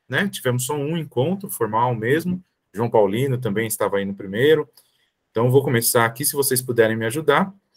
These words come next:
Bom, nós decidimos, primeira coisa, né? O, nós decidimos fazer o grupo justamente com a preocupação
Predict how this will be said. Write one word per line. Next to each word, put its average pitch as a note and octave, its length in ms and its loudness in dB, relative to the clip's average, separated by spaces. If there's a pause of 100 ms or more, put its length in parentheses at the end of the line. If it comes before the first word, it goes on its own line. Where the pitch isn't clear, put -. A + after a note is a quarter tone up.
(460)
Bom, E3+ 220 10
nós D3 160 6
decidimos, E3+ 640 4
primeira G#3 500 6
coisa, C3 400 6
né? C#3 220 -12 (1300)
O, B2 540 0
nós C#3 160 0
decidimos E3+ 580 2
fazer D#3 360 4
o D#3+ 120 2
grupo F3 460 -2
justamente F3+ 640 -4
com F3+ 180 -4
a D#3+ 100 2
preocupação F3 880 -2